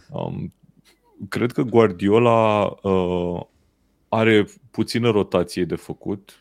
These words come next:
aș zice eu foarte puțină, pentru că la momentul ăsta al sezonului și la jucătorii despre care vorbim, și la City,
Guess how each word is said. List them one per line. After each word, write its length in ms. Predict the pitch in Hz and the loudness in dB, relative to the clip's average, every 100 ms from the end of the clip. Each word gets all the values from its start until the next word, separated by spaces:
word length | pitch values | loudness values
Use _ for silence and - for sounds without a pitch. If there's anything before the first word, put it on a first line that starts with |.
| - | -8
aș 140 | 85 | -8
zice 280 | 87 90 90 | -8 -8 -6
eu 120 | 85 | -6
foarte 360 | - 95 82 85 | -4 -6 -4 -10
puțină, 640 | - 80 - 90 117 135 _ _ _ | -10 -12 -10 -8 -8 -10 _ _ _
pentru 240 | - 104 110 | -14 -10 -8
că 100 | 113 | -4
la 120 | 110 | -4
momentul 500 | 107 101 113 123 113 | -4 -4 -6 -6 -6
ăsta 220 | 117 - | -6 -2
al 100 | 107 | -2
sezonului 920 | 98 98 90 101 104 101 98 95 90 - | -2 -6 -6 -6 -6 -6 -4 -4 -6 -8
și 200 | - 95 | -8 -4
la 360 | 92 90 85 - | -4 -2 -6 -8
jucătorii 540 | 82 - 92 113 117 | -16 -12 -8 -6 -6
despre 280 | 104 - - | -8 -8 -10
care 220 | - 92 | -6 -6
vorbim, 440 | 87 90 87 92 90 | -6 -8 -8 -10 -10
și 160 | - | -6
la 120 | 113 98 | -4 -4
City, 600 | - 98 98 95 87 | -8 -12 -8 -8 -10